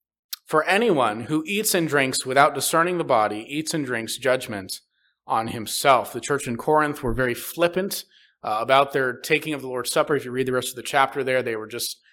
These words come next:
taking it willy-nilly, not thinking much about it, not holding it in high regard. And so Paul tells them, "You need to be very careful." By the way, this is why at our church we are very careful who we give communion to.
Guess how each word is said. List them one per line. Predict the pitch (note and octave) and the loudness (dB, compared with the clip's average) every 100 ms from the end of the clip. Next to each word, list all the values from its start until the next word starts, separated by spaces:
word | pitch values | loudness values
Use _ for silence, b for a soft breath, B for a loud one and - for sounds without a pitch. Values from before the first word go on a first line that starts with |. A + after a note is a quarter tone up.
| _ | _
taking | - F3+ F3+ | 2 4 4
it | E3 | 0
willy-nilly, | D3+ D#3+ C#3+ C#3+ C#3+ | 0 0 0 0 0
not | C#3+ | -2
thinking | - D3 C#3+ | -2 -4 -4
much | C3+ | -4
about | B2+ A#2+ A#2 | 0 2 2
it, | A#2+ | 2
not | B2 C3 C#3 | -2 -4 -4
holding | - D3+ C#3+ | -2 -2 0
it | C3 | -2
in | B2 | -2
high | A#2 | -2
regard. | A#2 A2+ A#2 A#2+ G2+ E2+ - _ _ _ _ _ _ _ _ - _ - | -2 0 2 2 2 -4 -18 _ _ _ _ _ _ _ _ -12 _ -6
And | |
so | - D3+ | 0 2
Paul | D#3 D3+ | 6 6
tells | D3+ D#3+ D#3 D#3 | 8 6 4 2
them, | C3 | 0
"You | B2+ | 0
need | D3+ | -2
to | C#3+ | -2
be | B2+ | 0
very | C3+ C3 | 2 0
careful." | - D3 D3 B2 | 0 0 0 2
By | A2 C3+ | 4 6
the | |
way, | C#3 B2+ | 6 2
this | C3+ | 2
is | C3+ - | -2 0
why | C3+ D3+ A#2+ | 6 8 6
at | A#2+ A#2+ | 4 0
our | A#2 | -2
church | - B2+ C3 | -2 -4 -2
we | C3 | 0
are | C3 C3+ | 2 2
very | C3+ B2 | 0 -2
careful | - C3 C3 B2 | -2 -4 -4 -2
who | F3+ F#3 | -2 0
we | D#3+ | 0
give | D#3 D3 | 0 0
communion | - C#3 C#3+ C3+ B2 | -2 -2 0 -2 -2
to. | F3+ C#3+ B2 | 0 0 0